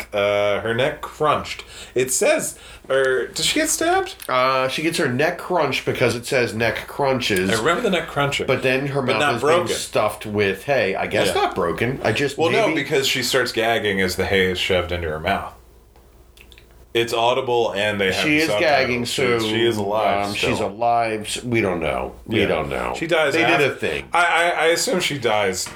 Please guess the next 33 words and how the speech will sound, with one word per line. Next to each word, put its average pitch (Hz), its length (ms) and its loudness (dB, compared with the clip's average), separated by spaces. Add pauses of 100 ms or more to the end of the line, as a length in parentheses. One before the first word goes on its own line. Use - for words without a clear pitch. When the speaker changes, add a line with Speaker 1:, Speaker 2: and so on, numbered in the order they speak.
(120)
Speaker 1:
afterwards, 82 720 0
but 95 280 0
it's 95 140 0
like, 98 280 2
I 107 140 2
was 117 120 -2
trying 160 200 0
to 147 40 0
remember 123 280 0
if 101 60 -4
she 104 120 0
got 98 160 0
stabbed 92 520 0
by 85 120 -2
the 82 100 -10
pitchfork 78 540 -6
first. - 440 -12 (280)
Speaker 2:
Something 196 720 0
he 123 140 0
did 110 300 0
would 104 240 -2 (340)
arguably 110 760 0
have 95 180 -2
killed 101 240 0
her 92 160 0
in 90 320 -2
some 101 340 0
fashion 95 440 0
Speaker 1:
Yeah. 87 60 -6
Speaker 2:
by 82 200 0
some 76 340 -4
point. 67 320 -8
Speaker 1:
Yeah, 107 320 2